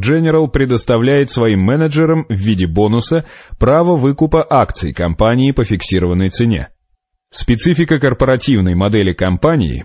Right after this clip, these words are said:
позволила ей стать современной организацией, оставаясь семейным бизнесом, преуспевшим во всех четырёх основных практических подходах. Она также прекрасно реализовала два из четырёх вторичных практических подходов, включая политику сохранения ценных работников,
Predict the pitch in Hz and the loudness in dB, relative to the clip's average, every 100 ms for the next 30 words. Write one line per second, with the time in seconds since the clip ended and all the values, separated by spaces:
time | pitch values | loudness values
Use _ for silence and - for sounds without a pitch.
0 | - 107 110 151 175 165 156 143 113 - | -2 0 2 2 2 2 2 2 0 0
1 | 131 - 120 113 104 92 87 85 87 95 | -2 0 0 2 2 0 0 -2 -2 -2
2 | 95 123 139 175 175 175 107 104 - 104 | 0 0 0 0 0 0 -2 -2 0 2
3 | 110 139 - 135 107 101 117 147 190 107 | 2 2 0 0 2 2 0 0 0 0
4 | 95 - 64 52 - 98 92 - 139 147 | -2 -4 -10 -6 -4 -2 -2 0 0 0
5 | 180 180 127 95 - 147 - 160 151 110 | 0 2 0 0 0 -2 0 -2 0 2
6 | 113 - 110 - 104 95 127 - 139 117 | 0 -2 -4 0 0 0 0 0 -2 -2
7 | 98 - 90 95 85 92 - 95 73 - | -4 -2 -4 -4 -4 -4 -2 -2 -4 -8
8 | - _ _ _ _ - 104 143 156 156 | -14 _ _ _ _ -2 0 2 2 2
9 | 151 156 160 151 127 - 123 131 135 120 | 0 0 0 0 0 0 2 2 2 2
10 | 123 101 107 117 120 135 127 139 - 147 | 2 2 2 0 2 0 2 -2 -2 -2
11 | 147 107 95 - 123 139 113 95 85 98 | 0 0 -2 0 2 2 0 -2 -4 -4
12 | 90 101 98 98 110 - 120 - 95 67 | -2 -4 -4 -2 -4 -2 -2 0 -2 -2
13 | - - _ - - 107 98 127 156 156 | -10 -18 _ -14 -2 0 2 2 2 2
14 | 101 98 95 90 98 90 98 101 110 135 | 0 0 -2 -4 -4 -2 0 0 2 0
15 | 127 101 87 85 87 82 110 151 151 160 | 0 -2 -2 -4 -4 0 0 0 -2 -4